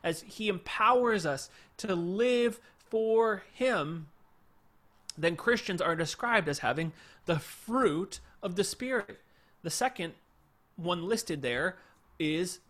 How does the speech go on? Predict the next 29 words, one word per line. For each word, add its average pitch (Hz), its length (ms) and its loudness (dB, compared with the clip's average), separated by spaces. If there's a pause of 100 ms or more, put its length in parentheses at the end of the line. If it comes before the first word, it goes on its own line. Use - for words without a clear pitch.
joy. 156 520 0 (240)
Love, 220 680 2 (400)
joy, 143 520 0 (120)
right? 208 260 2 (380)
And 208 160 4
that 190 180 2
joy 285 380 4
comes 156 340 -4
out 156 320 2 (480)
when 175 320 -2
that 185 280 4 (120)
order 202 600 0
is 185 160 -4
followed 170 380 -4
properly. 147 600 -6 (220)
Love, 214 560 4 (420)
joy. 139 600 4 (100)
The 151 80 -6
fruit 226 200 -4
of 226 60 -4
the 214 80 0
Spirit 214 280 0
is 143 180 -4
love, 170 480 0 (220)
and 170 140 0
then 151 200 0
joy 220 400 4
comes 190 400 -4
thereafter, - 680 -6